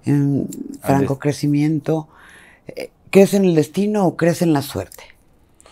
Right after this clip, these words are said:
Speaker 2: Yo encuentro en, sí, en el destino, en el destino. La suerte es un ingre-, ingrediente del destino,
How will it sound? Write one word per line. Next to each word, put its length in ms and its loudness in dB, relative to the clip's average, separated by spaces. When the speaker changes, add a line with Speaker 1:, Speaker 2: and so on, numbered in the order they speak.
Speaker 2:
Yo 160 -4
encuentro 280 -2
en, 300 -4
sí, 240 -4
en 100 -4
el 60 0
destino, 460 0
en 120 -8
el 120 -8
destino. 440 -10
La 160 0
suerte 400 4
es 100 6
un 120 2
ingre-, 320 4
ingrediente 520 4
del 100 2
destino, 520 -4